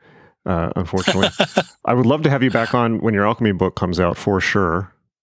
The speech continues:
Speaker 1: Uh,
Speaker 2: Lovely.
Speaker 1: and in the meantime, where can people find, I'm Aleister Crowley in Paris is the book. It is, I'm sure, on Amazon, Barnes and Noble, IndieBound, everywhere, or from Inner Traditions.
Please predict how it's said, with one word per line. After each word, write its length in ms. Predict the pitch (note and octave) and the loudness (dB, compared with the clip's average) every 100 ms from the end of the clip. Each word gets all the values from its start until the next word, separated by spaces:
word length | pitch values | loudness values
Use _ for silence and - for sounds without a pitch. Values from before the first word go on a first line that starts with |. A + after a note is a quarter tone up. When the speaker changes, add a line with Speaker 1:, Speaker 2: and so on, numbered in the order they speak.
| _ _ | _ _
Speaker 1:
Uh, 220 | F#2+ F#2 - | 0 2 2
Speaker 2:
Lovely. 140 | B2+ | 2
Speaker 1:
and 300 | G2+ F#2 G2 - | 2 0 -2 0
in 180 | G#2 | 0
the 60 | G2 | 2
meantime, 640 | F#2+ G2 F#2 G#2 G2 F#2 F2 | 0 0 0 0 0 0 -2
where 180 | F#2 | -2
can 160 | F2+ G2+ | -2 -2
people 320 | G2+ F#2+ F#2+ | -4 -2 -2
find, 380 | E2+ G2 F#2+ F2+ | -2 -2 -2 -4
I'm 220 | F#2 F2 - | -6 -8 -4
Aleister 320 | G2 A2 - | 0 0 -2
Crowley 300 | G2 A2 G2+ | 0 0 2
in 80 | G2 | 0
Paris 360 | F#2+ G#2+ A2 G2+ | 2 2 2 0
is 140 | F#2+ | -2
the 60 | F#2 | -2
book. 420 | E2+ A2+ - - _ | 0 -2 -2 -14 _
It 200 | F2 E2 | -4 -2
is, 180 | F2 D#2+ | -4 -4
I'm 100 | F#2 | -6
sure, 180 | F2 F2+ | -6 -4
on 140 | F2+ | -2
Amazon, 520 | F2 F2+ F2 F#2 F2 E2+ | -2 -2 0 2 0 0
Barnes 240 | F2 F2 | -2 0
and 120 | F2+ | 0
Noble, 480 | F2+ F2 - F2 F2 | 0 -2 -2 0 0
IndieBound, 580 | F2+ F2+ E2+ E2+ E2+ F2 | 0 0 0 0 0 0
everywhere, 500 | E2+ F2 F2 F2 E2+ | -2 -2 0 0 0
or 180 | - F2 | -2 -2
from 160 | F#2+ | 0
Inner 160 | F2 F2+ | 0 -2
Traditions. 640 | - E2+ F2 - F2 E2+ | -4 -4 -4 -4 -8 -10